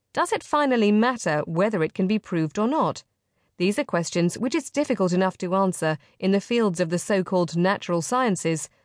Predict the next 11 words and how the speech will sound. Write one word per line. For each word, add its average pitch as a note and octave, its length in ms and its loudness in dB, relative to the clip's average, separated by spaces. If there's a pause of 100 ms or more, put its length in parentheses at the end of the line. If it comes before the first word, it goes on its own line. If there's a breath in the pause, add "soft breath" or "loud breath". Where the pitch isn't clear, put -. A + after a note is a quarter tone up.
(180)
and G#3 240 2
in F3+ 140 4
sociology, G#3+ 880 0
psychology, F#3 680 0
and A3 160 0
other F#3+ 200 2
disciplines. E3+ 720 -2 (240)
What F4+ 240 -2
of A#3+ 120 2
literary G#3 520 2
theory? E3 500 -2